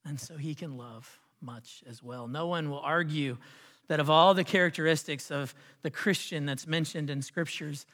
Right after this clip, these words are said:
that love reigns supreme. And no one will argue that the love we have for one another and for the world serve to validate the truth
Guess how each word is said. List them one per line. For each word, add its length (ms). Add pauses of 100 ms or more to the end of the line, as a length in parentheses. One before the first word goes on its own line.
(320)
that 160
love 560
reigns 680
supreme. 680 (420)
And 140
no 140
one 180
will 100
argue 520
that 320
the 100
love 380
we 120
have 320
for 140
one 180
another 440 (320)
and 180
for 160
the 100
world 460
serve 340
to 80
validate 500
the 80
truth 580